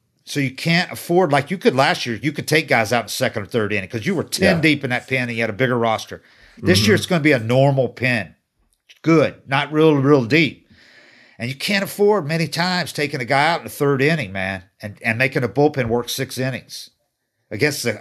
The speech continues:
Speaker 1: caliber opponents you're facing in the N L East, you can't just give up a game. 'Cause what, in a regular year, you sacrifice some games 'cause you don't wanna, you know, you're not gonna, uh,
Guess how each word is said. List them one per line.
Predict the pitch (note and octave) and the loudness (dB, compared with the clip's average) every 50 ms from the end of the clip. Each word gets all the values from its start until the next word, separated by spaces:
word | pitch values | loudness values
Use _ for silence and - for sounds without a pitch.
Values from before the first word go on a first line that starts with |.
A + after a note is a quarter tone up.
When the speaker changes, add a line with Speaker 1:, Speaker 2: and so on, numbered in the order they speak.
| A2 - - | -10 -8 -2
Speaker 1:
caliber | C#3+ D#3 D3+ F3 F3+ C#3+ F3+ E3+ D#3+ | 0 2 2 2 2 2 2 0 0
opponents | A#2+ - D3+ D#3+ D3 C3 B2 A2+ - - | 0 0 -2 -2 -2 -2 -6 -8 -10 -8
you're | B2+ | -8
facing | B2 - D3+ C#3+ C3+ C#3 - B2 A2 | -6 -2 -2 -2 -2 -2 -6 -10 -10
in | A2 | -8
the | A2 A#2+ | -4 -2
N | B2+ | -2
L | C#3 C#3 C3 C3 B2+ | 0 0 0 0 0
East, | A#2+ G2+ - - - _ _ _ _ _ _ _ - | -2 -4 -8 -14 -18 _ _ _ _ _ _ _ -12
you | A#2 A#2 | -12 -10
can't | A2 - D#3+ D#3+ D#3 - - | -4 0 0 0 0 0 -2
just | D3+ D3 C#3 - - | -4 -6 -4 -2 2
give | C#3+ D3 C#3+ | 2 4 4
up | D#3+ D3+ - B2 | 4 0 0 -4
a | |
game. | G#2+ C#3+ D#3 D3+ C3 A2 F#2 | -2 0 0 0 0 -2 -6
'Cause | - B2 A#2 A2 | -8 -10 -10 -8
what, | A#2+ A#2+ C#3 - _ E2+ - | -8 -8 -10 -10 _ -20 -20
in | - C#3 D#3+ E3 | -16 -10 -6 -4
a | E3+ | 0
regular | F#3+ G#3 F#3+ F3+ F#3 E3 | 0 0 0 0 0 2
year, | D#3+ F3 E3 | 2 4 2
you | C#3 C3+ C3 | 2 2 0
sacrifice | - - D#3+ C#3 - - B2 - C3+ B2 A2 - | 0 0 0 0 -2 -6 -8 -4 -4 -4 -4 -4
some | - A#2 G#2+ | -6 -8 -6
games | G#2 A#2 G#2+ G2 F2+ - - | -4 -4 -4 -4 -6 -10 -10
'cause | - A2 G#2+ - | -10 -8 -6 -4
you | B2 | -2
don't | A#2 A#2+ A#2+ A2+ | -2 -2 -4 -4
wanna, | B2 A#2 A2 G#2+ - _ _ _ _ _ _ _ _ _ | -4 -6 -6 -8 -12 _ _ _ _ _ _ _ _ _
you | - B2 | -4 -2
know, | A#2 A2+ | -2 0
you're | A2 A2+ A#2 | 0 0 0
not | B2 A#2+ A#2 | 0 -2 -2
gonna, | - B2+ A2+ A2+ A2 G#2+ | -2 -4 -2 -2 -2 0
uh, | G#2 G2+ G2 F#2+ - | 0 -2 -2 -4 -6